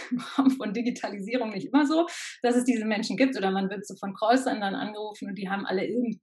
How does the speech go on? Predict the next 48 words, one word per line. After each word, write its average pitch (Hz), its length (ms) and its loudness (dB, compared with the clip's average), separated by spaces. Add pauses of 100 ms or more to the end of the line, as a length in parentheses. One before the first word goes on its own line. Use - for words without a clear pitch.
den 190 220 -6
gleichen 214 380 2
Namen, 240 300 -2
sowas, 233 280 -8
ne? 269 100 6 (580)
Also, 220 160 2
dass 208 200 -8
man 208 120 -6
wirklich 220 260 -10
versteht, 208 500 -12
das 196 80 -10
sind 180 180 -12
echte - 240 -10
Menschen, 202 560 -8
da - 80 -10
ist - 200 -16
jemand 185 440 -10
und 185 300 -8
irgendwie, 185 360 -8
den 185 140 -2
kann 196 220 -10
ich - 220 -16
ansprechen. 214 680 -10
Und 277 180 -10 (440)
gerade 214 240 2
das 196 160 -6
Thema 208 260 -6
Anonymität, 196 720 -6
das - 140 -12
habe 202 140 -8
ich - 180 -16 (420)
oft - 340 0
gesehen, 220 440 -6
so, 202 260 -8
ich - 140 -10
verstehe - 320 -6
das - 180 -4
auch, 208 240 -6
dass 190 120 -10
es 185 140 -12
vielleicht 190 220 -12
nicht 202 120 -10
immer 175 140 -8
einfach 202 400 -6
ist, - 220 -16
da 180 160 -6
ein 185 420 -6 (140)
Bild 233 400 -8